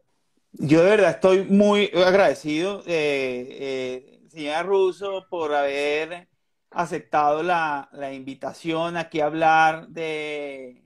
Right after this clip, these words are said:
de autismo, de hablar de Sovenia, realmente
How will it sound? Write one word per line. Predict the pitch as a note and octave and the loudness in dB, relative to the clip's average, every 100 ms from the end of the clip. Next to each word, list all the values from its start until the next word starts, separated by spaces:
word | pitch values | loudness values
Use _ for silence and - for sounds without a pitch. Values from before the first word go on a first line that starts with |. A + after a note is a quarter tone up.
| _ _ _ | _ _ _
de | C#3 | -10
autismo, | C3 - F3+ F3+ F3+ E3+ F3 F3 E3+ _ _ _ _ | -10 -6 -2 0 -2 -6 -8 -10 -12 _ _ _ _
de | - D3 D3 C#3+ | -6 2 4 4
hablar | C#3+ C#3 C#3+ D3 | 2 2 0 0
de | E3 | -4
Sovenia, | - D#3+ C#3+ D#3+ E3 E3 E3 | -6 -4 0 0 0 -2 -8
realmente | D#3+ D3 D3+ E3 D#3+ F3+ F3 F3+ _ | -4 -2 -2 -8 -10 -6 -6 -8 _